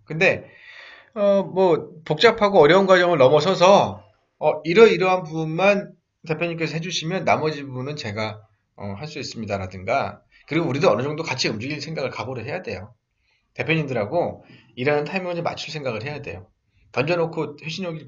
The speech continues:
기다리고 있으면 안 돼요. 어쨌든 좀 하는 과정이 복잡하고 어려운 건 사실이지만 제가 단순하게 만들어드리겠습니다라는 어떤 그런 정도의 각오는 돼 있어야지. 그쵸? 그래야 대표님들이 보통 하죠. 이제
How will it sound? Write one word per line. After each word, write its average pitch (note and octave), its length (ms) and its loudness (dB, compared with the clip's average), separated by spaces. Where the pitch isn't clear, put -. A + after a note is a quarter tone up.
기다리고 A2+ 260 -10
있으면 G#2 240 -14
안 E2+ 120 -16
돼요. E2 180 -18
어쨌든 E3 320 -6
좀 E3 460 -2
하는 B3+ 260 2
과정이 F#3 720 2
복잡하고 F#3 520 2
어려운 D#3+ 220 4
건 D#3+ 100 -2
사실이지만 D#3+ 520 -4
제가 C#3+ 180 -4
단순하게 B2 380 -4
만들어드리겠습니다라는 G#2+ 1080 -6
어떤 G2 280 -8
그런 A#2 200 -10
정도의 G#2 180 -10
각오는 G2+ 320 -10
돼 G2 100 -12
있어야지. F#2+ 300 -16
그쵸? F#2+ 200 -16
그래야 C#3+ 200 -6
대표님들이 G#2 600 -10
보통 - 220 -20
하죠. A#2+ 180 -18
이제 A#2 380 -4